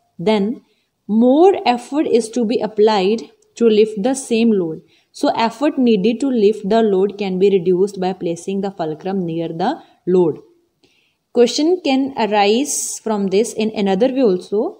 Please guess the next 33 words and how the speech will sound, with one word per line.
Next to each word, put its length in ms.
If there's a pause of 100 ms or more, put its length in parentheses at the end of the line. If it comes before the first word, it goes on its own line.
(300)
like 400 (580)
how 460
effort 380
needed 420
to 80
lift 380
the 100
load 380
can 240
be 120
reduced 640 (360)
by 180
adjusting 720
the 100
position 520
of 180
fulcrum. 560 (960)
In 380
that 400
case, 420 (120)
answer 300
would 160
be 220
same. 460 (2750)
Now 340
come 200
to 100
page 240
number 180
forty-one 520
on 140
your 100
books. 420